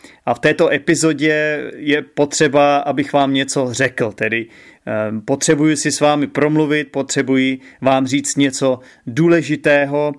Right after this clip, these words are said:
eh, něco, co mi leží na srdci a co mi není příjemné, ale musím o tom mluvit. Jo, a myslím si, že to bude důležité hlavně pro všechny moje patrony,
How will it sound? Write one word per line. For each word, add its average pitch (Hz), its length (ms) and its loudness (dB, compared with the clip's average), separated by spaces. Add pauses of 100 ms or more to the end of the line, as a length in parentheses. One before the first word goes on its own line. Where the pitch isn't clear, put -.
(360)
eh, 127 40 -2 (280)
něco, 143 340 2
co 147 200 -2
mi 143 140 2
leží 143 320 0
na 147 140 -2
srdci 151 540 -2
a 131 100 -6
co - 180 -2
mi 143 160 2
není 151 460 2 (360)
příjemné, 156 760 0
ale 135 400 0
musím 135 600 0
o 131 120 0
tom 123 360 -2 (320)
mluvit. 127 580 0 (840)
Jo, 127 360 0
a 147 120 0
myslím 151 520 -2
si, 180 180 0
že 165 400 2 (180)
to 165 120 2
bude 151 500 2
důležité 151 580 2
hlavně 143 420 2
pro 147 180 -2
všechny 147 480 -2
moje 139 440 0
patrony, 139 640 0